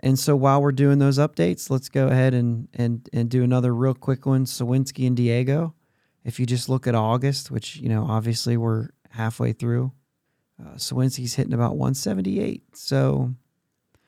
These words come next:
kinda wanted a better one when you look at Bly Madris hitting under two hundred. You were kinda hoping to see, I think he's down to, like, one eighty now. But Sawinski, one seventy-eight. I think he's got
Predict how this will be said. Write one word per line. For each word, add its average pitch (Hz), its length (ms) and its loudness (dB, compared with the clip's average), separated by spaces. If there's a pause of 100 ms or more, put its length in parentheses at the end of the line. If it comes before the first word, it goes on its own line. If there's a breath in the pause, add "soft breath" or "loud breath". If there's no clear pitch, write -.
(580)
kinda 170 260 2
wanted 156 300 4
a 143 60 4
better 147 320 4
one 139 220 2
when 139 120 2
you 123 100 2
look 135 180 0
at 143 120 -4
Bly 131 220 0
Madris 131 440 0
hitting 110 420 -2 (580)
under 117 220 -2
two 117 240 -6
hundred. 117 420 -2
You 120 140 -4
were 113 120 -2
kinda 117 280 -2
hoping 113 360 0
to 107 60 -4
see, 110 480 -4 (680)
I 123 80 -10
think 117 220 -6
he's 123 220 -6
down 113 240 -4
to, 110 60 -6
like, 110 160 -4 (100)
one 120 160 -2
eighty 117 300 -2
now. 107 320 -6 (1120)
But 113 300 -4 (760)
Sawinski, 143 520 2
one 147 220 2
seventy-eight. 139 760 2
I 127 80 -4
think 131 180 -4
he's 127 180 -4
got 120 320 2